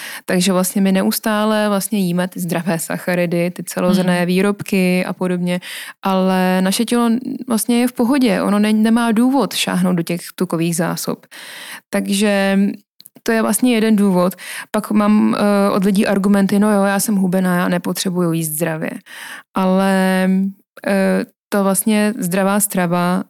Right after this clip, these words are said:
Speaker 1: a ten pohyb, to všechno je ochrana před těma nemocema.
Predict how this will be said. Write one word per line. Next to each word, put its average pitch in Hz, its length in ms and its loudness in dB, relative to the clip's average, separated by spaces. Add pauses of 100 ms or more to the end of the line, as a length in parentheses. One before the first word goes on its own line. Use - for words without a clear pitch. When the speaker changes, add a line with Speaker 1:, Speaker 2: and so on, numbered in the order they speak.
(140)
Speaker 1:
a 180 420 0
ten 220 220 0
pohyb, 180 380 0
to 190 100 -4
všechno 190 300 -4
je 202 80 -2
ochrana 190 500 -2
před 185 260 -6
těma 190 460 0
nemocema. 185 560 -2